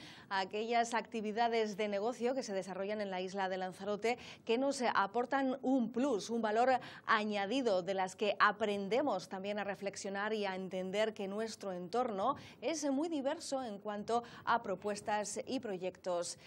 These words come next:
empresariales. Vamos hoy a centrarnos sobre todo en el asociacionismo agrario. Saben ustedes, eh, que es una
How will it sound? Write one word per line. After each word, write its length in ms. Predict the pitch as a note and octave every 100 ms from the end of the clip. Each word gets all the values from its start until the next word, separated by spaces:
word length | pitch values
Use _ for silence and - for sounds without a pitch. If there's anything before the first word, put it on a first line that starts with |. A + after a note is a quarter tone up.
| -
empresariales. 1300 | - G#3 G#3 G#3 G3+ G3+ - F#3 F3+ D#3 A#2+ A#2 D3+
Vamos 320 | G3+ C#4 E4+
hoy 160 | F4 D#4
a 260 | C#4 B3 A#3 -
centrarnos 540 | - A#3 A3 A#3+ C#4 D4+
sobre 200 | A#3+ G3+
todo 260 | A3 B3 C4+
en 160 | A3 G#3
el 180 | G3+ -
asociacionismo 960 | G#3 A3+ A3 F#3 G3+ G3+ A3+ A#3 A#3 -
agrario. 540 | F#3+ G3 G#3+ A#3 C4
Saben 220 | A#3 G#3+
ustedes, 420 | G3+ G#3+ G#3+ G#3 G#3+
eh, 160 | G3+
que 140 | G3 G3+
es 120 | G3+
una 300 | G#3 G3+